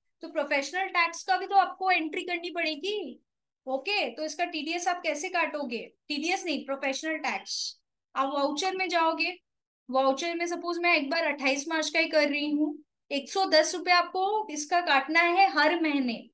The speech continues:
हर महीने कैसे काटेंगे? Salary payable to कौशिक में जाते हैं, यहाँ पे एक सौ दस रुपया लिखते हैं। क्रेडिट क्या करेंगे? प्रोफेशनल टैक्स बनाते हैं, प्रोफेशनल टैक्स पेबल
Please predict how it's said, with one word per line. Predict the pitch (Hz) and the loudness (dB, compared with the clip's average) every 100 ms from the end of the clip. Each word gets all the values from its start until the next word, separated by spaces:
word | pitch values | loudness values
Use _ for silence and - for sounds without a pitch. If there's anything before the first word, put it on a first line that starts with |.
| - | -4
हर | 294 | 0
महीने | 320 320 339 | 2 2 2
कैसे | 311 302 349 | -2 -4 0
काटेंगे? | 330 302 311 302 349 - _ _ _ - | 2 2 0 0 -6 -10 _ _ _ -12
Salary | - 320 262 285 330 370 381 | -2 4 4 4 2 0 0
payable | 311 285 285 339 | -2 0 0 -2
to | 349 370 370 | -2 -4 -4
कौशिक | 285 254 262 370 359 | -2 0 0 -4 -4
में | 339 330 | -4 2
जाते | 285 247 277 | 2 2 0
हैं, | 277 302 349 - _ _ _ _ - | 0 0 -4 -12 _ _ _ _ -4
यहाँ | 262 269 285 | 0 2 0
पे | |
एक | 339 311 | -2 -2
सौ | 370 | -4
दस | 285 277 294 | -2 -2 -2
रुपया | 330 339 | -2 4
लिखते | 320 302 - 302 | 4 4 4 4
हैं। | 302 320 349 - _ _ _ _ _ | 6 2 -2 -10 _ _ _ _ _
क्रेडिट | 294 285 285 370 | 4 4 4 0
क्या | 370 359 | 4 2
करेंगे? | 349 339 330 339 392 | 4 2 0 0 -2
प्रोफेशनल | 427 _ - 269 269 294 277 - 381 | -2 _ 0 0 4 4 4 2 0
टैक्स | 359 320 311 | 2 2 2
बनाते | 302 294 262 - | 0 2 2 0
हैं, | 226 | -4
प्रोफेशनल | 233 254 269 262 - 311 330 349 | -4 -4 -2 -2 -2 0 0 0
टैक्स | 349 294 403 302 311 - | 0 4 6 4 2 -2
पेबल | - 302 294 294 320 247 202 | -2 -2 0 4 4 4 0